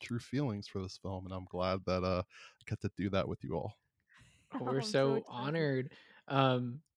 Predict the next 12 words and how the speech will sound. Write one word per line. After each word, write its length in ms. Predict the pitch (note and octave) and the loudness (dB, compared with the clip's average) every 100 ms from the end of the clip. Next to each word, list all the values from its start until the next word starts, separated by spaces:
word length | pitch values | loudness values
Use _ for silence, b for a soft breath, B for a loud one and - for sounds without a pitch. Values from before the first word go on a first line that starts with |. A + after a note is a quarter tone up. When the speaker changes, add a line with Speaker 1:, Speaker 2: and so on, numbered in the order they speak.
| _ - | _ -6
Speaker 2:
it 120 | - A#2+ | -2 2
was 140 | C#3+ | 4
a 60 | D3+ | 4
real 800 | C3+ C3 D#3 E3+ E3+ E3+ D#3+ D#3 | 2 2 4 6 6 4 2 0
last-minute 720 | D3 D#3 - D#3 E3+ F3+ F#3+ | 2 0 2 2 4 2 -2
thing, 240 | F3+ G3 F3 | 0 2 2
wasn't 300 | D3 E3 D3+ | 0 0 -2
it, 80 | C3+ | -2
Mackenzie? 600 | C#3 C#3 C3+ C3 C3 B2+ | 0 0 0 0 0 -2
Speaker 3:
<laughs> 160 | - D4 | -8 -2
It 160 | C#4 | 0
was. 560 | C4 A#3+ A3+ A3+ G#3 - | 2 2 4 0 -2 -14